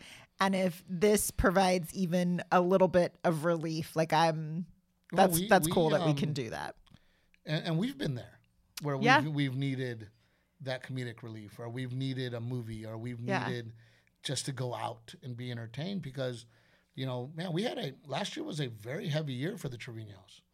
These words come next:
Speaker 1: Yeah.
Speaker 2: You know, we, going through your dad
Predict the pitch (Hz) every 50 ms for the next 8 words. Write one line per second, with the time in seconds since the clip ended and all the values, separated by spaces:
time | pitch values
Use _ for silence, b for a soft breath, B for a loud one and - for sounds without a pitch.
0 | _ _ _ 190 180 170 180 170 - _ _ 147 135 127 123 120 123 131 139 160
1 | 175 151 127 135 135 123 139 139 139 143 139 - 135 139 135 127 127 120 113 131
2 | 123 127 131 127 131